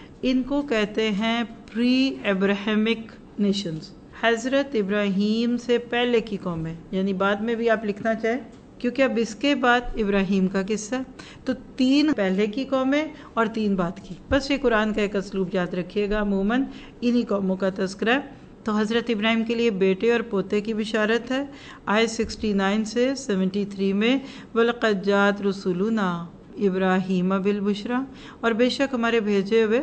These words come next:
मुराद फरिश्ते हैं, इब्राहीम के पास खुशखबरी के साथ पहुँचे। उन्होंने कहा, "सलामन", क़ाला सलामन, क्या पता चला? फरिश्ते भी सलाम करते हैं, अब हमें भी सलाम करना है। अमूमन अब सलाम का रिवाज भी कम हो रहा है,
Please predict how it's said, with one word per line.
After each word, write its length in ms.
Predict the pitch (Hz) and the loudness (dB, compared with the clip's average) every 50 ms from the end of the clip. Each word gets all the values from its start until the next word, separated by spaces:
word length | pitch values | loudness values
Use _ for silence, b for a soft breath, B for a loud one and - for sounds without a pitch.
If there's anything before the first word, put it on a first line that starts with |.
| 320 - | 0 0
मुराद 280 | 226 202 190 185 185 185 | 0 2 2 2 0 0
फरिश्ते 400 | - 202 185 185 - - - 240 240 | -2 -2 -2 -2 -4 -4 -2 0 0
हैं, 200 | 226 233 247 262 262 - b b b b b - - - | 2 2 2 0 0 -4 b b b b b -10 -2 0
इब्राहीम 460 | 233 226 220 233 233 226 226 240 247 | 0 2 2 2 2 4 4 2 2
के 100 | 247 262 | 2 0
पास 240 | 247 220 262 262 262 | 0 0 -2 -2 0
खुशखबरी 520 | - 240 226 - - 196 175 175 185 202 208 | -2 -4 -4 0 -2 -2 0 2 0 0 2
के 160 | 202 214 220 | 2 0 0
साथ 240 | 208 233 233 220 202 | 0 -2 -2 -2 -2
पहुँचे। 460 | 214 247 220 220 220 214 - 254 269 294 285 285 B B B B - | -2 -2 -2 0 -2 -2 0 0 0 -2 -2 -8 B B B B -4
उन्होंने 260 | - 233 247 240 240 240 | 0 0 2 2 2 0
कहा, 160 | 240 262 277 | 0 -2 -2
"सलामन", 800 | 262 269 - 226 214 202 196 196 202 202 208 202 196 185 175 170 165 - - - - | -2 -2 -4 -2 0 0 2 2 2 2 2 2 2 0 0 -2 -6 -8 -12 -8 -4
क़ाला 320 | 185 180 180 180 180 190 | -2 0 0 0 0 -2
सलामन, 640 | 185 190 220 214 214 214 214 220 220 220 226 226 226 233 - - - - - - | -2 -4 -4 -2 0 0 0 0 0 -2 -2 -2 -4 -6 -8 -14 -18 -20 -8 -2
क्या 140 | 196 196 | -2 0
पता 220 | 196 202 196 214 214 | 0 0 0 -2 -2
चला? 280 | 214 - 226 226 247 269 269 - - - - - - - - | -2 -2 -2 -2 -2 -2 -4 -8 -14 -20 -20 -20 -20 -10 0
फरिश्ते 520 | - 233 240 254 240 - - - 302 294 311 302 302 302 285 240 | 2 4 4 4 2 -2 -2 0 2 4 4 4 2 -2 -4 -4
भी 280 | 185 208 208 254 294 277 | 0 2 4 4 4 4
सलाम 420 | 285 247 233 220 208 208 208 202 | 2 2 4 4 4 4 2 2
करते 340 | 202 202 190 190 190 - 214 | 0 0 0 0 -2 -2 -2
हैं, 240 | 226 233 247 240 - - | -2 -2 -4 -6 -4 -2
अब 180 | 202 202 196 202 180 | 0 0 0 0 -2
हमें 320 | 170 196 190 196 208 226 233 | -2 0 2 2 2 2 2
भी 140 | 240 262 247 | 0 -2 -2
सलाम 380 | 254 - 233 214 208 202 208 208 | -2 -2 -2 0 2 0 0 0
करना 260 | 202 220 208 208 214 | -2 -2 -2 -2 -4
है। 100 | 214 - | -4 -2
अमूमन 340 | 226 214 214 214 220 226 220 | 0 0 0 0 0 0 2
अब 100 | 226 226 | 0 0
सलाम 400 | 226 226 - 214 202 196 190 190 | 0 -2 -4 -2 0 0 0 0
का 120 | 185 - 208 | 0 0 -2
रिवाज 260 | 208 208 202 208 208 | -2 0 0 0 -2
भी 120 | 196 208 226 | -2 -4 -4
कम 180 | 190 226 220 226 | -4 -4 -2 -2
हो 120 | 220 226 | -2 -2
रहा 100 | 233 254 | -2 -4
है, 60 | 247 | -6